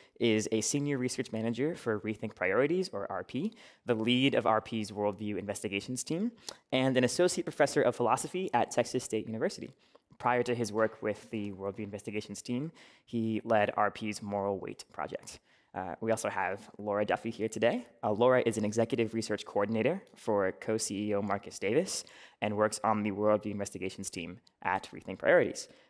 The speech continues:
Uh, she is a graduate of the University of Chicago,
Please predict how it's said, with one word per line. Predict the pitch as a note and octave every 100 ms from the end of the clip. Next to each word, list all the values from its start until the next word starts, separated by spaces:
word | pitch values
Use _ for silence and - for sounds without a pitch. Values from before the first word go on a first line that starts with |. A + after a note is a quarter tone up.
| -
Uh, | B1
she | - A2+
is | A2
a |
graduate | G#2+ G2+ G#2 G2+
of | G2+ F#2+
the |
University | G2 G2 G2+ - G2+
of | F#2+
Chicago, | - - G#2 D#3+